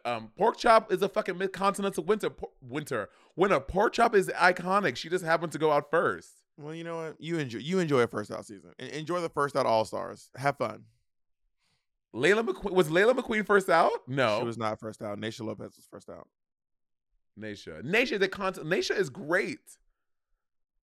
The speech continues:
Speaker 1: Wow, Bob hates the season eight queens. Y'all heard
Speaker 2: I
Speaker 1: it
Speaker 2: don't,
Speaker 1: here first,
Speaker 2: I don't,
Speaker 1: y'all.
Speaker 2: I do not, I do not wanna see a first out season. I'm just, I'm just not interesting.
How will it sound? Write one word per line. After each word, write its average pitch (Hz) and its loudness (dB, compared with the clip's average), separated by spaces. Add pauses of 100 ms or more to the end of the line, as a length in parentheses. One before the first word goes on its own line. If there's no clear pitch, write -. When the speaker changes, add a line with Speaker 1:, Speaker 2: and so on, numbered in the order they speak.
(1000)
Speaker 1:
Wow, 120 4
Bob 147 2
hates 135 -4
the 135 -12
season 117 -12
eight 113 -10
queens. 87 -14
Y'all 208 -2
heard 156 0
Speaker 2:
I - 2
Speaker 1:
it - 4
Speaker 2:
don't, 131 -2
Speaker 1:
here 107 -4
first, 107 -4
Speaker 2:
I 131 6
don't, 143 2
Speaker 1:
y'all. 85 -8
Speaker 2:
I 131 6
do 143 -2
not, 147 2
I 147 4
do 147 -2
not 156 2
wanna 156 0
see 156 -8
a 147 -4
first 151 -10
out 139 0
season. 117 -8
I'm 110 -8
just, 123 -10
I'm 123 -8
just 127 -4
not 117 -16
interesting. - -20